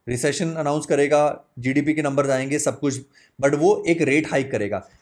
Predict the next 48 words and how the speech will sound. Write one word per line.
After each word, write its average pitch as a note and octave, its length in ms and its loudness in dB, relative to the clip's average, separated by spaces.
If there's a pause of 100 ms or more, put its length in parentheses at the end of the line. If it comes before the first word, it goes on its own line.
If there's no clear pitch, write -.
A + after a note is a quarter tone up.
क्या D3 100 2
वो F#3+ 280 2
एक D3 220 2
परसेंट D#3+ 320 -2
का F#3 100 0
होगा D#3+ 260 2
या F3+ 120 2
पॉइंट C3+ 280 -2
सेवन A#2+ 240 -2
फ़ाइव A2 240 -2
परसेंट G#2+ 240 -10
का? - 240 -8 (320)
मार्केट E3 380 -2
इस F3 120 -2
समय E3+ 160 0
कह D#3+ 140 2
रही C#3+ 120 0
है C#3+ 60 2
एक C#3 120 -4
परसेंट C3 280 -8
का, D3+ 120 -2
मुझे B2+ 260 -2
लगता D3+ 260 0
है D3 60 -2
पॉइंट B2+ 280 -4
सेवन A#2 160 -4
फ़ाइव A#2+ 160 -2
परसेंट A#2 280 -10
का, E3 160 -4 (260)
but D#3+ 180 -4
उसके F#3 240 2
बेसिस F3 360 4
पे - 280 0
आपके E3 340 4
पोर्टफोलियो G3+ 480 2
को C#3+ 80 4
बहुत E3 260 0
क्षति E3+ 280 0
हो D#3+ 140 2
सकती D#3+ 220 0
है। D#3 60 6
तो D#3 120 2
इसलिए F#3 220 4
वोट E3+ 280 4
कीजिए, F3+ 220 2
कमेंट E3 320 0
कीजिए E3 240 0
नीचे, D#3+ 320 -2